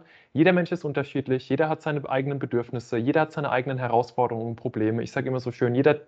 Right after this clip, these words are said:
hat sein eigenes Päckchen im Leben zu tragen. Du genauso wie ich, wie die anderen knapp vierundachtzig Millionen Menschen in Deutschland. Und, ähm, ja, das ist unser Warum. Wir, wir, wir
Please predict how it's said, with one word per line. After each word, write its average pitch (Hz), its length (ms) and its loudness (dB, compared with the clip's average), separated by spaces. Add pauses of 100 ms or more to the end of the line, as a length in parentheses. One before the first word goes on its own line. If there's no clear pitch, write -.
(120)
hat 135 180 -6
sein 127 120 -4
eigenes 131 300 -2
Päckchen 110 340 -4
im 107 120 -4
Leben 107 240 -2
zu - 100 -20
tragen. 110 400 2 (460)
Du 165 180 8
genauso 127 420 4
wie 113 100 2
ich, 139 340 2
wie 123 40 0
die 120 120 2
anderen 117 440 0
knapp - 260 -4
vierundachtzig 113 460 -4
Millionen 110 280 0
Menschen 107 280 -4
in 107 120 0
Deutschland. 113 500 0 (480)
Und, 120 480 2
ähm, 117 540 0 (840)
ja, 117 380 6 (280)
das 135 160 -4
ist - 320 -8 (280)
unser 139 280 2
Warum. 131 520 2
Wir, 110 320 0
wir, 110 440 0
wir 107 300 0